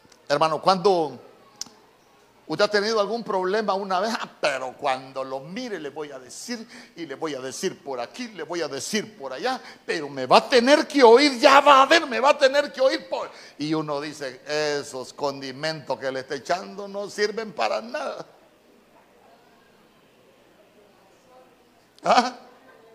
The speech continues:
Ah, hermano, a veces le estamos, le echamos tanto chile que lo que pega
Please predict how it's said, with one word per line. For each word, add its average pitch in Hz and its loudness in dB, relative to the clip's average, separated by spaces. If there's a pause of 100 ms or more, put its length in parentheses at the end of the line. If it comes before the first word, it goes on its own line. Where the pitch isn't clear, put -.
(1800)
Ah, 196 2
hermano, 208 4
a 185 6
veces 240 4
le 226 4
estamos, 240 0
le 196 0
echamos 247 0
tanto 208 -2
chile 233 -6
que 165 -8
lo 156 -6
que 147 -8
pega 233 -2